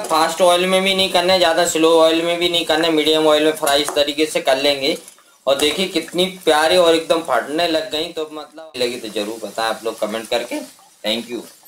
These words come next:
और देखिए इस तरीके से fry कर लेंगे, अच्छे जो हो चुके हैं। और ये थोड़ी सी ठंडी होंगी तो खाने में बड़ा मज़ा आएगा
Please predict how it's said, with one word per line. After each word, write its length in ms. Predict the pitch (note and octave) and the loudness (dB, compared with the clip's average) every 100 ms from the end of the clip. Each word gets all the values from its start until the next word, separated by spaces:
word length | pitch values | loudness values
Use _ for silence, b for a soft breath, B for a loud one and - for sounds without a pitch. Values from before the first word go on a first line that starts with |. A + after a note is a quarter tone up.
| _ _ _ | _ _ _
और 220 | G#2+ G#2+ A2 | 0 2 2
देखिए 380 | C#3 D3 F#3+ F3+ | 0 0 0 0
इस 120 | - | 2
तरीके 360 | E3 D#3+ E3 | 0 2 0
से 120 | D#3 F3 | 0 -2
fry 300 | - C3 C#3+ | 0 2 2
कर 140 | D#3 | 2
लेंगे, 240 | D3 D3+ D3 | 2 2 0
अच्छे 280 | D3 - C#3 | -2 -4 -2
जो 180 | C3+ A#2+ | 0 0
हो 100 | B2 | -2
चुके 300 | D3+ D#3 F3 | -4 0 2
हैं। 300 | D#3+ D#3+ C#4 - _ _ C3+ | 2 0 -2 -10 _ _ 2
और 400 | D#3 D#3+ E3 F3 | 4 6 4 4
ये 180 | G3+ G3+ | 2 2
थोड़ी 180 | E3+ F#3+ | 2 2
सी 160 | G#3 | -2
ठंडी 280 | G3+ E3 D#3+ | 0 2 4
होंगी 280 | F3+ F3 F#3+ | 4 4 0
तो 120 | F#3+ | -2
खाने 300 | F#3 D#3 D#3 | -4 -2 0
में 100 | F3 | 2
बड़ा 220 | D#3+ D#3 | 2 2
मज़ा 240 | E3+ - E3 | 2 2 4
आएगा 420 | D3+ C#3+ D3+ G#3+ | 2 2 2 2